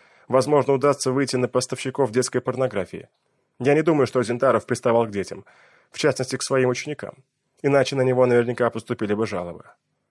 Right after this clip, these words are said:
Я кивнул. Если педофил теряет бдительность,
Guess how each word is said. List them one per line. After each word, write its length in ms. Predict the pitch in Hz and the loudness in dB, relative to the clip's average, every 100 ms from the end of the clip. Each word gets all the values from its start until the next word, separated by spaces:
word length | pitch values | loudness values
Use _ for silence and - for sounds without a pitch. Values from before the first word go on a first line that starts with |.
| _ _ _ _ _ _ - | _ _ _ _ _ _ -8
Я 180 | 113 98 | -4 -4
кивнул. 420 | 107 101 87 - _ _ _ _ _ _ | -4 -10 -12 -18 _ _ _ _ _ _
Если 320 | - 120 120 127 | -4 -4 -2 -4
педофил 440 | 127 - 131 131 | -2 -2 0 -4
теряет 320 | 123 123 120 | -2 0 -2
бдительность, 560 | - 147 - 98 92 | -2 -6 -4 -6 -6